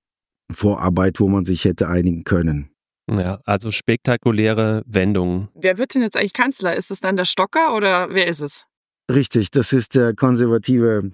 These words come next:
Speaker 1: Politiker Christian Stocker. Ja, der ist quasi <clears throat> zum Zug gekommen, nachdem Karl Nehammer sehr kurzfristig, äh, zurückgetreten ist.
Speaker 2: Ja, bevor wir vielleicht noch auf das weitere Personaltableau mal gucken, weil das ist ja auch immer spannend, wer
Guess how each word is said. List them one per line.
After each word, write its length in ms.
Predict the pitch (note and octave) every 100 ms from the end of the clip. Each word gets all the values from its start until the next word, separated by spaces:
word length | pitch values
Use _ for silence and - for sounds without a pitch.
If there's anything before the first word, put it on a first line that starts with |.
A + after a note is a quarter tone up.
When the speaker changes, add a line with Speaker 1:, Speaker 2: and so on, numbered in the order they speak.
| -
Speaker 1:
Politiker 640 | A2+ A#2+ A2+ G#2+ G#2 G2 F2+ _ _ _
Christian 380 | B2 A2+ B2 G2
Stocker. 480 | - C#3+ D#3+ D3 C#3+ _
Ja, 260 | C3 A#2+ A2
der 160 | G#2+ A#2+
ist 140 | A#2
quasi 480 | - A#2+ A#2 A#2 A2 A#2+ -
<clears throat> 200 | A#2+ C3 G#2 _
zum 220 | - B2
Zug 180 | - C#3
gekommen, 440 | C#3+ - B2+ A2+
nachdem 500 | A2+ - C#3+ C3 A#2+
Karl 240 | - A2 A2
Nehammer 460 | A2+ A2 A2 G#2+
sehr 160 | F#2+ G#2+
kurzfristig, 800 | A2 A#2+ - G#2+ - A2 F2+ - -
äh, 300 | A2+ G2 G2
zurückgetreten 720 | - B2+ A#2+ E2+ - F#2+ - F#2
ist. 320 | D#2+ - - _ -
Speaker 2:
Ja, 60 | B2+
bevor 480 | A2 A2 - C3+ C#3+
wir 220 | D3+ C#3
vielleicht 320 | - C3+ C3+
noch 100 | B2+
auf 120 | A#2+ -
das 120 | G#2+
weitere 280 | A2+ C3 C3
Personaltableau 960 | B2 A2+ A2 B2+ C#3 B2 B2+ C3+ C3+
mal 180 | A#2 G#2+
gucken, 340 | A2+ C#3+ D3
weil 120 | A#2+ A2+
das 100 | A2+
ist 120 | A2+
ja 120 | A2
auch 80 | A#2
immer 160 | A#2+
spannend, 420 | A#2 - G#2+ A#2 G#2+
wer 300 | G#2+ A#2+